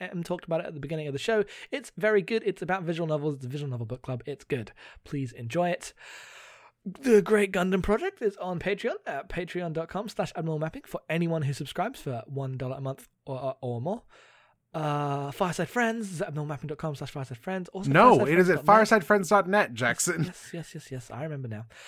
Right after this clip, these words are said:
Speaker 1: Fireside friends at firesidefriends dot net. Uh, there's more. Is that it?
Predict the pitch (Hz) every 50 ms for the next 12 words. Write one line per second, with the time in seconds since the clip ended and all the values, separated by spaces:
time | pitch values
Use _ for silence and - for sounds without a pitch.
0 | - - - - - - - _ _ - 240 214 214 220 - - 214 202 180 190
1 | 180 - 190 185 170 - 165 - - 220 208 156 - 151 180 226 254 254 - -
2 | - - - - - - _ _ _ _ _ - 160 160 160 160 160 170 175 180
3 | 175 160 175 - - 196 175 156 175 175 190 196 196 196 202 190 165 196 214 269
4 | 330 440